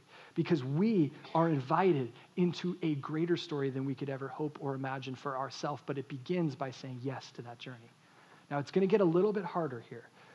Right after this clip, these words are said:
because if you watch any movie or read any book, you know that your favorite part of any story is, like, the middle two-thirds, where it's filled with conflict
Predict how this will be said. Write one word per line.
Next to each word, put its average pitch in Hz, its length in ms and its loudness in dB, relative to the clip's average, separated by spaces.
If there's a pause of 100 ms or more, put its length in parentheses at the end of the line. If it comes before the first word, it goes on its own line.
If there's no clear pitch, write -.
because 165 380 6
if 143 220 2
you 233 400 2
watch 170 380 6
any 180 160 4
movie 160 380 4 (300)
or 131 60 -8
read 156 200 6
any 180 180 4
book, 147 240 4
you 190 240 6
know 143 320 6
that 147 140 -4
your 175 180 8
favorite 196 540 6
part 147 280 2
of 147 120 -2
any 156 160 4
story 165 500 2 (220)
is, 156 200 6
like, 160 200 6
the 160 80 6
middle 175 400 6
two-thirds, 143 760 -2 (360)
where 165 180 8
it's 147 180 2
filled 160 540 4
with 135 180 2
conflict 175 680 4